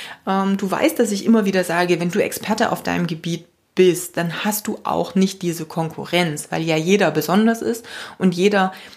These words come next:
eine ganz besondere Zielgruppe hat und eben auch etwas, was er ganz besonders gut kann und dafür eben andere Bereiche, die er nicht so gut kann.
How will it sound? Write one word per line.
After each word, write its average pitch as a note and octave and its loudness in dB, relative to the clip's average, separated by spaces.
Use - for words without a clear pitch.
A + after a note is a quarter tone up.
eine G3+ 4
ganz G3+ 2
besondere F3+ 2
Zielgruppe G#3+ 0
hat F#3 -6
und G3 0
eben F3+ 0
auch - -2
etwas, - -4
was D#3+ -4
er E3 -4
ganz E3 -6
besonders D#3+ -6
gut A#3+ 2
kann D3+ -4
und D#3+ -4
dafür E3+ -2
eben F3 2
andere F#3 2
Bereiche, F3 0
die E3+ -2
er F3+ 2
nicht A3 4
so - -10
gut - -16
kann. D3+ -10